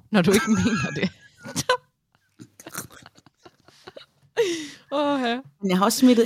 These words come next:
Speaker 2: en med det, fordi hun startede med V H, og så lavede jeg K H, og så fik jeg en K H tilbage.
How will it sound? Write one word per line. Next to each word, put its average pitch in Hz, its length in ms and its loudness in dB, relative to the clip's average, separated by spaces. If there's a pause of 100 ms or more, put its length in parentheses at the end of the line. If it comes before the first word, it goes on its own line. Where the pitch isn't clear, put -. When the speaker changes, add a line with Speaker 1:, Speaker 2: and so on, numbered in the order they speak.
(160)
Speaker 2:
en 196 120 2
med 185 140 0
det, 175 100 0
fordi 180 180 -4
hun 190 160 2
startede 208 360 0
med 185 80 2
V 190 260 2
H, 175 40 0
og 170 320 -2
så - 120 -6
lavede 170 180 2
jeg 185 120 -2
K - 40 -8 (220)
H, 175 40 -2
og 170 240 -2
så - 120 -4
fik 170 200 -4
jeg 170 80 2
en 156 100 2
K - 80 -10 (200)
H 170 40 0 (180)
tilbage. 175 500 -4